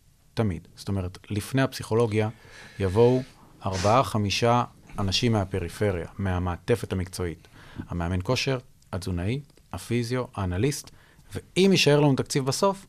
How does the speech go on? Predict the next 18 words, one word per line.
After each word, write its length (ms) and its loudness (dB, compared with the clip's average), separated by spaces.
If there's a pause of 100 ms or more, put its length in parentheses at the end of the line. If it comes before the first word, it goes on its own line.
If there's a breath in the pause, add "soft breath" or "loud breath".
(100)
אז 100 4
אנחנו 260 -2
נביא 300 -2 (460 soft breath)
פסיכולוג 360 -2
או 40 2
מישהו 200 -2
שמתעסק 420 -4
בהיבט 300 -4
המנטלי. 460 -6 (480 soft breath)
שזה 520 0 (180)
משהו 520 0 (720 soft breath)
שלא 240 -2
מסתדר 600 2
עם 100 -6
מה 100 -4
שדיברנו 360 -4
עליו 160 -2
בהתחלה. 380 0